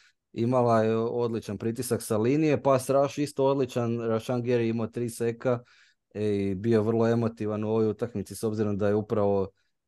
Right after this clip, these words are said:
na tom, e, terenu pokidao prednji križni ligament prije godinu dana i, i onda bio dugo izvan igre zbog ozljede.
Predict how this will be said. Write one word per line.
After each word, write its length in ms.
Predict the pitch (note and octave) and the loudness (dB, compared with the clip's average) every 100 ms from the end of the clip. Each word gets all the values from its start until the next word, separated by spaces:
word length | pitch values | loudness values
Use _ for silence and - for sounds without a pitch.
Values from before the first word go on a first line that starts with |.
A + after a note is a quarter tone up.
| _ | _
na 160 | - G#2+ | -6 -4
tom, 380 | A2 C3 A#2 G#2+ | 0 2 2 0
e, 500 | - - G#2 G2+ F#2+ | -6 -10 -8 -6 -6
terenu 460 | - A2 A2+ A2+ A#2 G#2 _ _ _ | -2 2 4 4 2 -2 _ _ _
pokidao 1300 | - G#2+ - A#2 G2+ F#2+ F#2 F#2 F2+ F#2 F#2 G#1 - F#2 | -6 -6 -4 -2 0 0 -2 -2 -4 -6 -8 -10 -10 -10
prednji 280 | - A2 G2 | -4 -2 -2
križni 300 | A#2 A2+ G#2+ | -4 -4 -4
ligament 500 | G#2 G2+ G#2 A2+ A2 | -4 -4 -2 -2 -2
prije 160 | G#2+ G2+ | -2 0
godinu 380 | A2 G#2 G2 | 0 0 -2
dana 440 | F#2 G2 G#2+ G#2 G2 | -2 -2 -2 -2 -4
i, 240 | F2 F#2 - _ _ _ _ _ - | -4 -8 -12 _ _ _ _ _ -10
i 280 | G2+ G2+ | -6 -2
onda 220 | G#2 G#2+ G2 | 0 0 -2
bio 200 | A2 G#2 | 0 0
dugo 320 | A2 G2+ G#2 | 0 0 0
izvan 440 | G#2+ B2 G#2 G#2 | 0 -2 -4 -2
igre 200 | G#2 G#2+ | -2 -2
zbog 280 | F#2+ F2+ F2 | -2 -4 -2
ozljede. 600 | B2 D3 C#3+ B2 A#2+ A2+ | -2 0 0 4 4 2